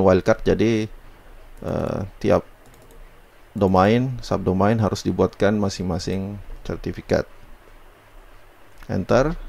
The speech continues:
Diminta masukkan alamat email ini untuk, eh,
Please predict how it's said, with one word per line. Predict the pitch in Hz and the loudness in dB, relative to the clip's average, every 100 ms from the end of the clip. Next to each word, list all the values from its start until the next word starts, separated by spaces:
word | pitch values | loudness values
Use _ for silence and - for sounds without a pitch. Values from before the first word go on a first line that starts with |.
| - - - - - - - - - - - - - - - - - - - - - - - - - - - - - - - - | -16 -20 -20 -20 -20 -20 -20 -20 -20 -20 -20 -20 -20 -20 -20 -20 -20 -20 -20 -20 -20 -20 -20 -20 -20 -20 -20 -14 -12 -12 -14 -8
Diminta | 117 110 107 113 | -2 2 4 6
masukkan | 104 95 104 110 | 6 4 4 4
alamat | 87 98 101 90 107 | 6 6 4 2 2
email | 104 131 143 | 4 4 4
ini | 120 135 | 2 2
untuk, | 127 113 - 135 - - - - - - - - - - - - - | 2 4 4 4 2 -18 -20 -20 -20 -20 -20 -20 -20 -20 -20 -20 -10
eh, | 107 107 104 101 | -2 0 0 0